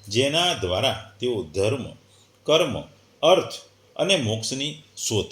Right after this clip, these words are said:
કરી શકે છે. આઠમી સૃષ્ટિ એટલે પશુ પક્ષીઓની સૃષ્ટિ. આઠમી સૃષ્ટિમાં પશુઓ,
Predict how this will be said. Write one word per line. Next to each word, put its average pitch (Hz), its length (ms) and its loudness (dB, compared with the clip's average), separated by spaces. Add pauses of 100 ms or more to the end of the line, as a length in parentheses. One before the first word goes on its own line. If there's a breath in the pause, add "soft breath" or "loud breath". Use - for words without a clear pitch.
કરી - 200 -10
શકે - 300 -14
છે. - 260 -16 (1800 loud breath)
આઠમી 233 460 6
સૃષ્ટિ 254 480 2 (420)
એટલે 190 220 2
પશુ 170 400 0
પક્ષીઓની 113 540 -4
સૃષ્ટિ. - 440 -8 (960 soft breath)
આઠમી 131 340 0
સૃષ્ટિમાં 156 720 0
પશુઓ, 135 640 -2